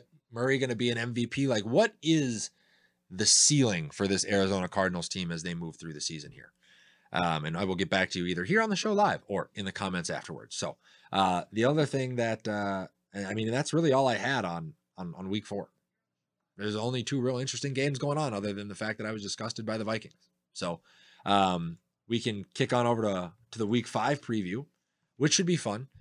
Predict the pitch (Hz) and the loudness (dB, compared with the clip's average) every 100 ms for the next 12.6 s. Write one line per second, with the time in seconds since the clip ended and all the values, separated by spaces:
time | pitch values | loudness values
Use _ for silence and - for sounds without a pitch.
0 | _ _ _ - 107 120 107 - 131 131 | _ _ _ -4 -2 0 0 0 0 -2
1 | 123 123 120 110 123 135 - 107 - - | -2 0 2 2 0 -2 -4 -6 -6 -4
2 | 135 160 156 143 165 104 - 90 82 82 | 0 2 2 2 0 -2 -6 -6 -6 -6
3 | 90 - 117 113 92 - 143 135 151 131 | -8 -6 -6 -4 -6 -6 -8 -6 -6 -6
4 | 113 80 82 90 85 87 87 80 90 90 | -6 -10 -8 -6 -6 -6 -6 -4 -4 -4
5 | 90 90 98 95 92 87 87 87 90 113 | -8 -8 -6 -6 -6 -6 -4 -6 -6 -6
6 | - - 90 85 82 76 76 76 _ _ | -8 -8 -6 -6 -6 -8 -12 -16 _ _
7 | _ _ _ _ _ _ _ - 110 98 | _ _ _ _ _ _ _ -4 -4 -2
8 | 98 104 165 - _ - 95 87 - _ | 0 0 -2 -8 _ -6 -2 -2 -6 _
9 | _ - 98 139 - 139 135 110 107 104 | _ 0 4 2 4 6 6 6 2 0
10 | 110 101 120 113 110 113 113 113 107 104 | -2 0 0 0 0 0 0 -2 -2 -2
11 | 104 107 101 110 101 101 90 82 _ _ | 0 0 0 0 0 2 0 -2 _ _
12 | - 123 160 147 135 | -6 4 4 6 4